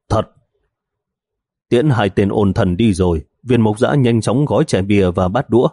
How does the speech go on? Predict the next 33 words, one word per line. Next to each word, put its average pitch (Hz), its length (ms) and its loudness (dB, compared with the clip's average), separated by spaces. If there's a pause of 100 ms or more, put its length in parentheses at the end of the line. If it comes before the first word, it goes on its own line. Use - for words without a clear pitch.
(240)
mà 101 240 0
gã 110 180 -2
mắt 175 200 0
vàng 95 280 -2
và 95 100 -2
Thạch - 220 -4
Lỗi 139 180 2
dùng 98 280 0
vào 92 200 0
túi 143 200 0
bảo 87 180 -2
quản. 80 380 -4 (400)
Trên 104 180 0
đó 101 220 0
có 139 140 -4
A 107 180 -4
D 101 80 -2 (100)
N 95 80 2 (220)
của 95 120 -2
hai 101 160 0
người 95 200 2
ấy, 117 240 0 (460)
có 120 100 -2
lẽ 127 180 0
sau 123 200 0
này 95 240 0
sẽ 123 220 0
có 151 160 0
chỗ 160 220 0
dùng 92 260 0
đến. 110 300 2 (560)
Sau 101 160 -2
đó, 98 260 0